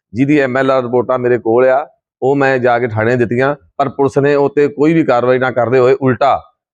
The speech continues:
ਮੋਹਿਤ ਕੁਮਾਰ ਦੇ ਚੀਜ਼ੀ ਦੇ ਜਾਲੀ, ਜਾਲੀ ਸੱਟ ਲਾਈ, ਜਿਹੜੀ ਇਹਨੇ ਆਪ ਲਾ ਕੇ ਦਾਖਲ ਹੋ ਗਿਆ ਤੇ ਹਸਪਤਾਲ ਦੇ ਵਿੱਚ, ਤੇ ਸਾਡੇ 'ਤੇ ਝੂਠਾ ਕੱਲ੍ਹ ਸ਼ਬਦ ਮੈਨੂੰ ਪਤਾ, ਅ, ਦੱਸਿਆ ਗਿਆ ਵੀ ਤੇਰੇ, ਮੇਰੇ ਬੇਟੇ 'ਤੇ, ਮੇਰੇ ਭਰਾ 'ਤੇ,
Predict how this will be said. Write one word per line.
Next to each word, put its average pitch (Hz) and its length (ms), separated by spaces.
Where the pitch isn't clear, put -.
ਮੋਹਿਤ 160 300
ਕੁਮਾਰ 139 320
ਦੇ 139 280
ਚੀਜ਼ੀ 151 300
ਦੇ 147 120
ਜਾਲੀ, 135 360
ਜਾਲੀ 139 260
ਸੱਟ 123 220
ਲਾਈ, 127 260
ਜਿਹੜੀ 139 280
ਇਹਨੇ 139 240
ਆਪ 123 260
ਲਾ 120 220
ਕੇ 123 100
ਦਾਖਲ 117 300
ਹੋ 139 100
ਗਿਆ 117 160
ਤੇ 120 160
ਹਸਪਤਾਲ 104 260
ਦੇ 131 80
ਵਿੱਚ, 143 320
ਤੇ 139 100
ਸਾਡੇ 127 280
'ਤੇ 135 120
ਝੂਠਾ 127 360
ਕੱਲ੍ਹ 135 320
ਸ਼ਬਦ 120 320
ਮੈਨੂੰ 120 260
ਪਤਾ, 120 240
ਅ, 117 280
ਦੱਸਿਆ 107 320
ਗਿਆ 127 220
ਵੀ 135 120
ਤੇਰੇ, 120 340
ਮੇਰੇ 123 280
ਬੇਟੇ 117 260
'ਤੇ, 131 100
ਮੇਰੇ 123 200
ਭਰਾ 117 320
'ਤੇ, 123 260